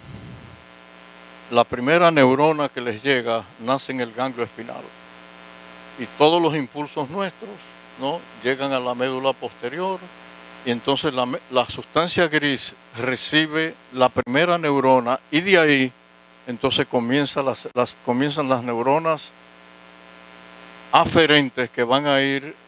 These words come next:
que van a ir hacia arriba. Es interesante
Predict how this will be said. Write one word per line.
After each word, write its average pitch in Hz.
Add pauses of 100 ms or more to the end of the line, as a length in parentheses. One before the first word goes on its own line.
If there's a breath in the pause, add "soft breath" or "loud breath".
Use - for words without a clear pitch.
(180)
que 127
van 135
a 135
ir 135
hacia 120
arriba. 110 (500)
Es 202
interesante 151